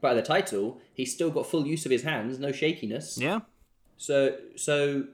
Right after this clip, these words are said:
Speaker 1: maybe he could have saved the Ancient One in this universe, but she's still dead,
Speaker 2: Oh,
Speaker 1: so
Speaker 2: yeah.
Speaker 1: it doesn't matter.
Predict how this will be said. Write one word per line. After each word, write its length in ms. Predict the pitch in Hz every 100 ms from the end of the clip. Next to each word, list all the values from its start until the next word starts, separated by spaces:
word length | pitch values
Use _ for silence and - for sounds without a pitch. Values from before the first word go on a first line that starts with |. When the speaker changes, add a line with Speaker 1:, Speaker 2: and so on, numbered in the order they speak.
| _ _ _
Speaker 1:
maybe 220 | 135 165
he 120 | 170 160
could 160 | 196
have 100 | 180
saved 280 | - 110 -
the 80 | 107
Ancient 320 | 107 - 95
One 140 | 101
in 80 | 98
this 240 | 101 - 107
universe, 440 | 98 95 92 -
but 120 | 123
she's 120 | 120 156
still 160 | 220
dead, 180 | 151 98
Speaker 2:
Oh, 80 | -
Speaker 1:
so 40 | 113
Speaker 2:
yeah. 60 | 117
Speaker 1:
it 20 |
doesn't 180 | 110 92
matter. 120 | 92